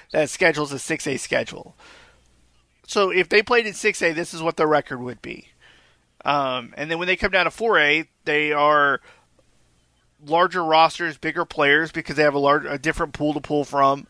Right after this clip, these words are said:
a more select pool. I'm not saying they're recruiting. I don't believe they recruit. Um, but kids know how good they are at athletics, and they go there now.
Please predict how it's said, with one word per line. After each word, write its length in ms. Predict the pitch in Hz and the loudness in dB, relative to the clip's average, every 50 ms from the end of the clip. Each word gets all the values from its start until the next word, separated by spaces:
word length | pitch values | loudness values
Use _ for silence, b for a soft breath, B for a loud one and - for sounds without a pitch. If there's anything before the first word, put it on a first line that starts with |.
| _ | _
a 60 | - 131 | -10 -6
more 380 | 135 143 151 151 151 147 B B B B B B | -2 0 2 2 2 0 B B B B B B
select 540 | - - 165 151 151 151 151 151 - - - | -12 -10 -10 -4 0 0 0 -2 -4 -18 -16
pool. 280 | - 156 151 147 135 147 | -12 -8 -8 -4 -4 -4
I'm 100 | 147 147 | -2 -2
not 180 | 151 147 147 | -2 -2 0
saying 160 | - 175 156 147 | 0 -2 -2 -2
they're 100 | 139 127 | -4 -6
recruiting. 460 | 123 - - 143 131 127 120 120 135 | -8 -8 -6 -6 -4 -4 -6 -4 -2
I 40 | 139 | -2
don't 140 | 151 143 | -2 -2
believe 220 | 131 143 143 139 131 | -2 -4 -6 -4 -4
they 80 | 127 | -6
recruit. 580 | 120 117 113 - - 127 120 113 110 - _ - B B B B B B B B B | -6 -6 -8 -10 -8 -6 -6 -6 -6 -10 _ -20 B B B B B B B B B
Um, 520 | - 143 151 147 143 135 131 123 117 110 _ _ _ _ _ _ _ | -2 0 0 0 0 0 -2 -4 -6 -10 _ _ _ _ _ _ _
but 280 | - 160 147 135 - - _ _ _ | 0 0 0 0 -2 -10 _ _ _
kids 300 | - 180 185 - - 160 | -2 -2 -2 -2 -4 -8
know 320 | 170 165 160 160 156 156 135 | -4 -2 0 0 0 -2 -2
how 220 | 131 147 147 143 | 0 -2 -2 -2
good 220 | 131 127 160 156 - | -4 -8 -8 -4 -2
they 100 | 151 143 | -2 0
are 100 | 135 135 | 0 0
at 80 | 139 | 2
athletics, 420 | 135 127 - - 175 170 156 156 - | 0 0 0 0 -2 -2 -2 -4 -6
and 80 | 143 | -8
they 100 | 139 135 | -8 -4
go 140 | 131 143 147 | -2 0 0
there 200 | 139 127 120 117 | 0 -2 -6 -6
now. 260 | - - - 87 - | -8 -12 -14 -18 -20